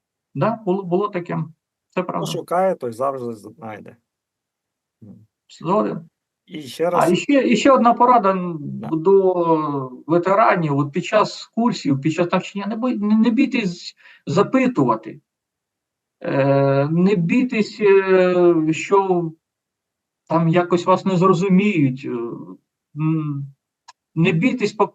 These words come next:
Speaker 1: здаватись смішни-, смішними під час навчання, тому що для вас це мож-, можливо і смішно, а насправді це доволі с-, допомагає під час навчання.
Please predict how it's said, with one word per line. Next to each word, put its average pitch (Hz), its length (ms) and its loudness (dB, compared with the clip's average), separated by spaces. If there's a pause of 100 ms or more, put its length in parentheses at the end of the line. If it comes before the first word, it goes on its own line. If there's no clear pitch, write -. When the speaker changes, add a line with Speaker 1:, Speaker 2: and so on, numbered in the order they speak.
(720)
Speaker 1:
здаватись 202 680 2
смішни-, 196 880 0
смішними 208 640 0
під 151 160 -4
час 139 260 -4
навчання, 127 680 -4 (560)
тому 202 320 2
що 156 1300 2
для 156 300 0
вас 262 260 2
це 220 80 -6
мож-, 214 240 0
можливо 226 520 0
і 208 40 -2
смішно, 262 520 -2
а 156 420 0
насправді 185 640 -4
це 147 520 -10 (880)
доволі 170 300 -8
с-, - 180 -16 (1300)
допомагає 165 600 4
під 139 160 -4
час 160 160 -6
навчання. - 360 -10